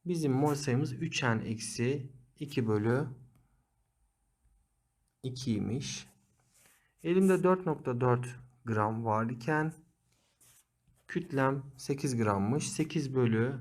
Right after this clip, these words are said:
eması oksijenin on altı idi. On altı çarpı ikiden otuz iki, yani bir bölü dört, sıfır yirmi beş molmuş.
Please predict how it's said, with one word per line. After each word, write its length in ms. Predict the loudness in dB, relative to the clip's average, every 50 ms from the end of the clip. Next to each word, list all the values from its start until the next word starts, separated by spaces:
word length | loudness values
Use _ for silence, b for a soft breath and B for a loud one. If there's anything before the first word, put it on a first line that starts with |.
| -10 -10 -8
eması 500 | -6 -4 0 0 2 0 0 0 -2 -4
oksijenin 360 | -4 -4 -6 -6 -4 -4 -4
on 160 | -2 -2 0
altı 340 | 0 0 0 -2 -2 -2 -4
idi. 360 | -4 -2 0 0 0 -2 -4 -6 -12 b b b b b b b b b b b _
On 160 | -2 0 2
altı 260 | 4 4 2 2 -2
çarpı 360 | -4 0 0 0 0 -2 -4
ikiden 220 | -10 -6 -4 -4 -4
otuz 300 | -4 -6 -8 -8 -8 -8
iki, 540 | -8 -8 -4 -2 -2 0 0 -2 -6 -10 -16 -14 -6
yani 540 | -2 2 4 4 4 4 2 2 0 0 -2
bir 180 | -2 -2 0
bölü 200 | 0 0 0 0
dört, 280 | 0 -2 -2 -2 -6 B B B B B B B
sıfır 380 | B -12 -8 -8 -6 -2 0 0
yirmi 320 | 2 2 2 0 0 2
beş 600 | 2 2 2 2 0 -2 -4 -6 -6 -8 -12 _ _ _ _ _ _ _ _ _ _ -20 -20 -20 _ _ _ _ _ _ _ _ _ _ _ _ _ -20 -20 _ _ _ _ _ _ _ _ _ _ _ _ _ _ _ _ _ _ _ _ _ _ -20 _ _ _ _ _ _ _ _ _ _ _ _ _
molmuş. 640 | -6 -2 -2 0 0 0 0 0 -2 -4 -6 -8